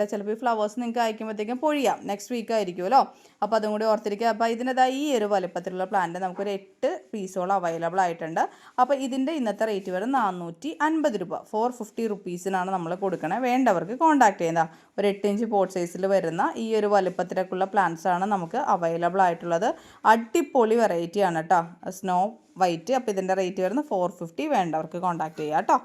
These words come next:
അടുത്ത പ്ലാന്റ് ആണ് പർപ്പിൾ ടാങ് ലോങ് ട്ടോ. പർപ്പിൾ ടാങ് ലോങ്ങും ഒത്തിരി എൻക്വയറി ഉള്ള പ്ലാന്റ് ആണ്, ഒത്തിരി പേര് ചോദിക്കുന്ന ഒരു പ്ലാന്റ് ആണ് ട്ടോ. അപ്പോൾ നമ്മുടെ അടുത്ത് പ്ലാന്റ് അവൈലബിൾ ആയിട്ടാണ്,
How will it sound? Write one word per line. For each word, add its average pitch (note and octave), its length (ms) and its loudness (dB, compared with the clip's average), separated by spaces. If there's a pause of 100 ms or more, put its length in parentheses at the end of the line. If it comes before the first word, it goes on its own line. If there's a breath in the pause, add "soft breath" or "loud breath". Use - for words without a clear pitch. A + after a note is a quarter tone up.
(200)
അടുത്ത - 200 8
പ്ലാന്റ് C4 300 10
ആണ് A#3+ 180 8
പർപ്പിൾ B3 380 6
ടാങ് G#3 240 6
ലോങ് F3 200 0
ട്ടോ. A#3+ 140 4
പർപ്പിൾ G#3 300 0
ടാങ് G3+ 220 4
ലോങ്ങും G#3+ 280 0
ഒത്തിരി C4+ 340 2
എൻക്വയറി A#3 380 2
ഉള്ള A#3+ 160 2
പ്ലാന്റ് A3+ 260 0
ആണ്, G#3+ 120 -2
ഒത്തിരി A3+ 260 -6
പേര് A3+ 140 0 (100)
ചോദിക്കുന്ന A#3+ 600 0
ഒരു G#3+ 140 4
പ്ലാന്റ് E3+ 340 2
ആണ് D#3 120 -2 (100)
ട്ടോ. B3+ 80 6 (320 loud breath)
അപ്പോൾ A3+ 180 -4
നമ്മുടെ A#3 220 2
അടുത്ത് A3+ 200 -2
പ്ലാന്റ് A3+ 280 4
അവൈലബിൾ G#3+ 400 2
ആയിട്ടാണ്, G#3 240 -2